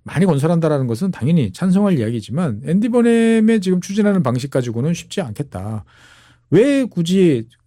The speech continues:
다른 길을 걸으려고 하느냐라는 이야기죠. 즉 앤디 버넴이 맨체스터, 그레이터 맨체스터의 시장으로 있을 때 보면 어,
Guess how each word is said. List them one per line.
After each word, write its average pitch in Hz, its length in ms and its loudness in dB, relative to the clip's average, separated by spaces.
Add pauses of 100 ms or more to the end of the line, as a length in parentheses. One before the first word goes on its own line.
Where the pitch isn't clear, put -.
(140)
다른 170 300 4
길을 160 220 2
걸으려고 127 400 0
하느냐라는 135 640 0
이야기죠. 101 480 -6
즉 196 200 2
앤디 190 200 2
버넴이 240 340 4
맨체스터, 160 640 2
그레이터 208 300 0
맨체스터의 170 640 0
시장으로 180 440 0
있을 165 360 -4
때 196 180 2
보면 185 400 2 (500)
어, 123 540 2